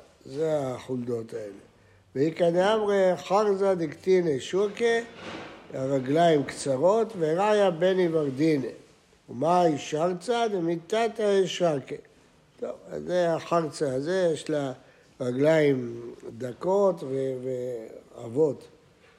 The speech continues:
רש"י אומר שהם היו אוכלים את העכברים מהבית. אני אומר שהם היו אוכלים נחשים, זה יותר מסוכן.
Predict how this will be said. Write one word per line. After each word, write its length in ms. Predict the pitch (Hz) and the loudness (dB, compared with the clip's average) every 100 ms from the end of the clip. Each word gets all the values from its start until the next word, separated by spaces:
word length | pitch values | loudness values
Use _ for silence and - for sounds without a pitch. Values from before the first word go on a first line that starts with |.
| _ _ - | _ _ -6
רש"י 300 | 143 147 160 | -4 -2 0
אומר 420 | 143 151 175 165 | 0 4 6 4
שהם 300 | 135 147 135 | 2 -2 0
היו 160 | 135 147 | 0 0
אוכלים 460 | 143 - 147 151 | 0 -2 -2 0
את 140 | 143 135 | -2 -4
העכברים 720 | 131 120 - 131 135 165 135 | -8 -8 -8 -4 0 2 0
מהבית. 440 | 110 107 107 101 - _ _ _ - | -2 -10 -12 -14 -16 _ _ _ -16
אני 200 | 120 131 | -8 -4
אומר 260 | 143 143 135 | -2 -2 -4
שהם 220 | 127 123 | -4 -4
היו 120 | 131 | -4
אוכלים 320 | 123 131 127 | -6 -6 -6
נחשים, 580 | 120 - - - 147 95 - _ _ _ _ - | -8 -12 -12 -6 -6 -6 -12 _ _ _ _ -16
זה 140 | 110 | -12
יותר 300 | 104 98 127 | -12 -8 -8
מסוכן. 460 | 113 110 - 127 127 | -8 -12 -18 -20 -20